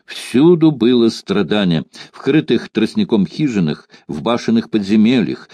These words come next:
на базарах, где в голодные годы продавали пироги с начинкой из человеческого мяса, а между тем французский народ ещё не был в состоянии выразить своё стремление к истине и справедливости,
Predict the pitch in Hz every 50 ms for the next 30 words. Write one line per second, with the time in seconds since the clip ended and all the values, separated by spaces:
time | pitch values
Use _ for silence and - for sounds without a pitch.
0 | - _ - 87 120 135 123 135 131 117 95 98 131 156 147 123 107 92 73 67
1 | 71 98 104 104 98 82 76 85 98 110 110 92 82 98 98 90 80 95 110 113
2 | 101 92 - - 90 80 90 98 101 95 92 82 95 87 92 90 92 117 117 107
3 | - - 98 98 95 - - 131 127 110 - - 107 104 104 - 113 101 - -
4 | - - 104 98 95 90 107 110 92 - - - - 92 90 85 90 127 151 139
5 | - - - - - - - - _ - 110 135 151 135 120 131 139 - 170 170
6 | 160 151 - 123 135 147 - - 165 156 - - - 147 151 147 143 139 139 156
7 | 165 160 - - 143 143 - - - 156 147 131 139 165 185 170 170 160 156 -
8 | - - 139 - - 123 135 147 143 135 135 120 107 135 147 131 120 110 123 117
9 | 117 - - 104 123 120 - - - 90 98 95 95 127 120 98 92 87 - -
10 | 175 180 175 156 - - 160 160 156 151 - - - - _ - 107 117 120 120
11 | 117 - - - - 110 117 117 113 101 101 113 127 120 113 110 - - 95 90